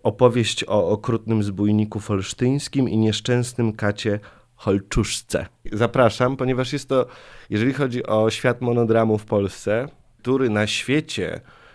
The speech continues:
jest, y, oceniany bardzo wysoko, y, bo to tak naprawdę w Polsce monodram jako forma,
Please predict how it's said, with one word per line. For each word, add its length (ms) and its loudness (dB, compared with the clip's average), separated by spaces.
jest, 460 -4
y, 240 0
oceniany 520 2
bardzo 380 2
wysoko, 720 -6
y, 40 -4
bo 180 -4
to 140 -6
tak 200 -6
naprawdę 760 0
w 60 -18
Polsce 720 2
monodram 680 4
jako 320 -4
forma, 800 -2